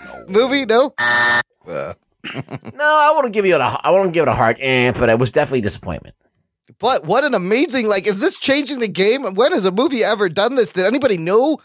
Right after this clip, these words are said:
Speaker 2: that this was gonna
Speaker 1: Hey,
Speaker 2: happen?
Speaker 1: remember last, a couple of episodes ago, I was telling you that these movies spending money on marketing is dumb?
Speaker 2: Yeah.
Speaker 1: And they figured out,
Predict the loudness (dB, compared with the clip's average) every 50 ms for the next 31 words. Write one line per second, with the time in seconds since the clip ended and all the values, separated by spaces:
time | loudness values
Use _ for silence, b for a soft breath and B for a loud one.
0 | B B B B B B B -2 -2 0 0 0 0 0 0 0 0 0 -2 0
1 | 0 0 0 0 0 2 2 0 0 0 0 0 2 2 2 2 2 0 -2 -8
2 | -10 -6 -2 -2 -2 -2 0 0 0 2 0 -2 -4 -2 0 0 0 0 -2 -2
3 | 0 2 2 2 2 0 -2 -2 -2 0 0 2 2 2 2 0 0 -2 -6 -16
4 | -20 b b b b -2 -2 0 0 0 0 2 2 2 2 2 0 0 -2 -2
5 | -2 0 2 2 2 2 2 2 2 2 2 2 2 2 2 2 0 2 2 0
6 | 2 2 0 0 -2 -6 -2 0 2 4 4 2 2 0 -4 _ _ _ _ _
7 | _ _ _ _ _ _ _ _ _ _ _ _ _ _ _ _ _ -10 -4 0
8 | 2 2 2 2 2 0 -2 -6 -4 0 2 2 2 2 0 -4 -4 -4 0 2
9 | 2 2 2 0 -2